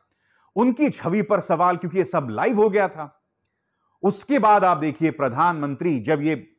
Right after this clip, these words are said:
अरविंद केजरीवाल जब ये बातें कर रहे थे तो प्रधानमंत्री कितने असहज दिखाई दे रहे थे,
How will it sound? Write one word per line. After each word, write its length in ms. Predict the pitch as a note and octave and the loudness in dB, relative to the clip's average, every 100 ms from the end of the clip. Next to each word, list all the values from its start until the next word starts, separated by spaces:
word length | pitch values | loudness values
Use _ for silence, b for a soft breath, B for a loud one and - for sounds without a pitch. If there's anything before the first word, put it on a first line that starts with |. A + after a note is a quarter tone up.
| _ | _
अरविंद 300 | C3 D#3 B3+ | -4 0 0
केजरीवाल 420 | G#3 E3+ C#3 F3+ E3+ | 2 0 2 0 0
जब 160 | D#3 | -2
ये 60 | D#3 | -2
बातें 320 | A2 A2 F3 | -2 -2 -4
कर 140 | C3 | -6
रहे 140 | A#2 B2 | -8 -8
थे 140 | D#3+ | -12
तो 380 | E3+ _ _ D#3+ | -16 _ _ -10
प्रधानमंत्री 640 | C#3 C#3 D#3 F#3 D#3+ F#3+ F#3+ | -4 -2 0 -2 -6 -6 -6
कितने 420 | E3+ E3+ F#3 G#3+ - | -6 -6 -8 -10 -8
असहज 420 | F#3 F#3+ B3+ E3 | -6 -2 -2 -2
दिखाई 360 | E3+ F3+ E3 | -4 -2 -2
दे 100 | A#2+ | -2
रहे 120 | G2 F2 | -6 -12
थे, 140 | D#2+ | -20